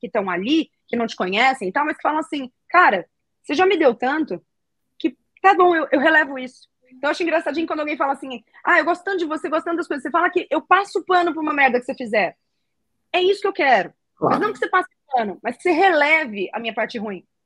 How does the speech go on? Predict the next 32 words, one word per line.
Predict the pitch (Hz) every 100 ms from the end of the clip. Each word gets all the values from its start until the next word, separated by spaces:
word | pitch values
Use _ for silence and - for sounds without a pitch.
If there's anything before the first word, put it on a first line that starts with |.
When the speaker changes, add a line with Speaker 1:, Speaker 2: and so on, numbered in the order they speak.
| _
Speaker 1:
Só | -
que | 277
você | 349
só | 359
vai | 359
relevar | 339 320 262 262
se | 294
você | 311 320
vê | 320
que |
ela | 330 339
existe. | 254 247 - - _ 254 - -
Entende? | - 269 302
Então, | 247 240
Speaker 2:
Legal. | - -
Speaker 1:
é |
um, | 277
é | 285 _ _ _ 269
um | 285
mecanismo | 285 277 277 359 370
de | 302
defesa | 320 - 220 208
pra | 220
mim, | 208 208
deixar | 208 226
claro | 226 240 233 294 302
ali | 240 247 277
que | _ -
eu |
sou | - - _ -
toda | 330 294
errada. | 269 165 165